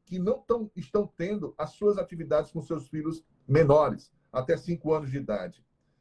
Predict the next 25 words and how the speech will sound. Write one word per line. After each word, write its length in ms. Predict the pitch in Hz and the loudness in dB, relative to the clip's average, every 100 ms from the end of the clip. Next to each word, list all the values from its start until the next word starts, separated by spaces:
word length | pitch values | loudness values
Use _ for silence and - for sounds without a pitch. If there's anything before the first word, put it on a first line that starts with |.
| _ _ - | _ _ 0
Para 240 | 208 196 | 2 2
esses, 540 | 147 202 202 113 - _ _ _ _ _ _ | 4 2 0 -10 -20 _ _ _ _ _ _
trinta 300 | - 214 - | -6 -6 -4
e 40 | 175 | -8
cinco 280 | - 175 - | -6 -10 -8
por 160 | 127 | -8
cento 380 | 131 135 165 165 | -4 0 2 2
ainda 300 | 156 170 202 | 2 2 2
é 20 | |
muito 280 | 180 180 214 | 2 -4 -6
pouco, 400 | - 165 180 _ _ | 2 2 2 _ _
porque 360 | 147 160 185 - _ _ _ _ | -4 2 0 0 _ _ _ _
não 200 | 165 208 | 0 2
tá 140 | - 208 | 2 4
tendo 260 | 214 247 | 2 4
nada, 380 | 185 160 196 147 | 2 2 0 -2
ou 40 | |
seja, 180 | 143 151 | -6 -10
você 100 | 156 | -10
tá 160 | 180 208 | -8 -6
pagando 520 | 208 160 147 226 226 | -4 -6 -4 -6 -4
um 60 | 165 | -2
valor 440 | 143 139 226 214 _ _ _ _ _ | -2 0 -4 -4 _ _ _ _ _
pra 240 | 208 277 | -2 -2
nada, 520 | 247 233 302 165 107 | -6 -10 -8 -8 -10